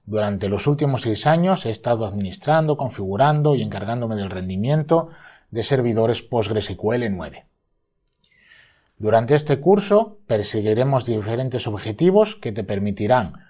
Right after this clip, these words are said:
conocer los diferentes procedimientos para instalar Postgres S Q L en diferentes distribuciones Linux y también las diferencias entre estos procedimientos. Ser capaz de crear bases de datos y roles.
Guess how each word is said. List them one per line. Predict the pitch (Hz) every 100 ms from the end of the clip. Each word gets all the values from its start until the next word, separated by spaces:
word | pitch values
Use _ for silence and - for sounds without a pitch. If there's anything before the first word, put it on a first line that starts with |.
| _
conocer | - 90 90 147 180
los | 165 117
diferentes | 107 107 123 135
procedimientos | - 127 120 113 113 143 151 151
para | 123 110
instalar | 101 107 117 120
Postgres | 113 101 104 95
S | 95
Q | 127
L | 147
en | 117
diferentes | 95 82 104 117 113 95
distribuciones | 101 - 95 92 - 104 92 87
Linux | 131 175 202 208 - - - _
y | 143
también | 135 135 135
las | 143 123
diferencias | 113 101 117 120 123 113
entre | 104 101
estos | 101 104
procedimientos. | - 98 92 90 90 80 - - - _ _ _ _ _
Ser | - - 120
capaz | 120 107 175 180
de | 143
crear | 113 120 113 95
bases | 117 151 151 123
de | 113
datos | 151 151 170 - -
y | 123
roles. | 104 107 85 - -